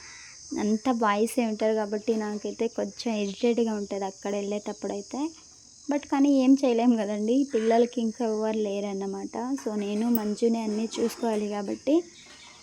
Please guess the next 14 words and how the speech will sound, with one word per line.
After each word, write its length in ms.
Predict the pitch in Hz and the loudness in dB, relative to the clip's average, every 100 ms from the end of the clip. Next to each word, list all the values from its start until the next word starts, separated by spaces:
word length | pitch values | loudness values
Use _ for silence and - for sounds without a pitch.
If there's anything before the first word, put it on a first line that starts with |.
| 277 | -4
మేమిద్దరే 520 | 240 233 214 233 233 240 | 2 2 2 4 4 4
వెళ్తామన్నమాట. 680 | 208 202 208 208 208 208 196 | 2 -2 -6 -4 -4 -6 -6
ఎక్కడ 260 | 202 - 208 | -10 -6 -4
వెళ్ళినా 320 | 214 220 247 294 | -2 0 2 2
ఇద్దరే 280 | 220 220 240 | 2 0 0
తీసుకొని 400 | 233 214 - 214 208 | 0 0 -2 -6 -6
వెళ్తాము. 420 | 196 - 208 220 302 - - - - - - | -6 -6 -6 -4 -6 -8 -20 -20 -20 -20 -2
పెద్ద 220 | 233 202 240 | -2 0 0
అయితే 320 | 247 240 269 269 | 2 2 2 2
ఇలా 160 | 214 202 | 2 0
అయితే 260 | 208 233 240 | -2 -2 -4
కట్ 240 | 214 185 - | -4 -8 -8
చేపించుకున్నాడు. 720 | 208 208 - - 214 208 214 - | -6 -6 -8 -6 -6 -4 -6 -6
హెయిర్ 260 | 208 196 | -6 -6